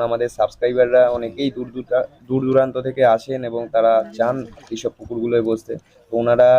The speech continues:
এই জিনিসটাকে সত-, একদমই অ্যাভয়েড করেন। তো এই মুহূর্তে এটা পসিবল নয়, এটাই জানান। তো আগামী দিন আপনারা যারা আসবেন, অবশ্যই নিজের দায়িত্বে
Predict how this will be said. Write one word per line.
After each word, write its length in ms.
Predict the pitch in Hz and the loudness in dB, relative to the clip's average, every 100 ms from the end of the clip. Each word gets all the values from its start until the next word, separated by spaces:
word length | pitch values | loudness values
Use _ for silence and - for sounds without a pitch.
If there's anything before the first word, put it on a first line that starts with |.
| 127 - - - - - | 2 -2 -18 -18 -14 -8
এই 60 | 127 | -6
জিনিসটাকে 440 | 127 131 - 131 143 - | -4 -6 -4 -4 -4 -4
সত-, 240 | 131 190 254 208 214 214 120 | -8 -8 -10 -10 -10 -2 -2
একদমই 300 | 123 139 135 | 0 0 2
অ্যাভয়েড 340 | 117 135 139 - | 2 4 0 2
করেন। 200 | 135 147 202 - _ - - | 0 0 -4 -12 _ -20 -12
তো 80 | 107 110 101 | -6 -4 0
এই 80 | 139 170 | 2 4
মুহূর্তে 320 | 185 185 - 175 | 2 0 0 0
এটা 140 | 165 160 | 2 2
পসিবল 360 | 131 127 143 147 135 | 0 0 0 0 0
নয়, 160 | 139 147 | 0 -2
এটাই 180 | 127 123 120 | 0 0 2
জানান। 220 | 117 120 170 _ - - - - 143 131 - | 0 0 -6 _ -20 -20 -18 -18 -18 -10 0
তো 40 | 113 | 2
আগামী 200 | 117 143 | 2 2
দিন 140 | 151 156 139 | -2 0 0
আপনারা 220 | 139 143 139 | 2 2 4
যারা 160 | 139 139 127 | 4 4 4
আসবেন, 280 | 131 147 147 | 0 -8 -6
অবশ্যই 340 | 120 127 - 139 | -6 -6 -8 -8
নিজের 220 | 123 131 139 | -6 -6 0
দায়িত্বে 300 | 123 127 - | 0 0 0